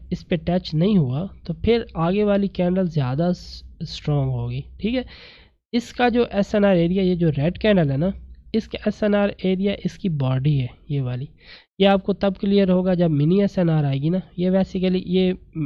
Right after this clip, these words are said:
ایس این آر نہیں ہے، یہ منی ایس این آر ہے، یہ آپ کو آگے جا کے پتہ چلے گا۔ پہلے آپ کو صرف میں اس کا انٹروڈکشن دے دوں، آپ ڈیٹیل میں آپ کو آگے بتاؤں گا۔ جو یہ بگ کینڈل ہے نا، یہ جو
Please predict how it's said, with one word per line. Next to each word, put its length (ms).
ایس 200
این 120
آر 100
نہیں 220
ہے، 100
یہ 100
منی 300
ایس 180
این 120
آر 160
ہے، 60
یہ 100
آپ 180
کو 60
آگے 280
جا 160
کے 120
پتہ 220
چلے 300
گا۔ 120
پہلے 200
آپ 160
کو 100
صرف 320
میں 180
اس 100
کا 200
انٹروڈکشن 640
دے 140
دوں، 140
آپ 180
ڈیٹیل 340
میں 140
آپ 140
کو 80
آگے 240
بتاؤں 340
گا۔ 100
جو 200
یہ 160
بگ 460
کینڈل 340
ہے 120
نا، 80
یہ 200
جو 140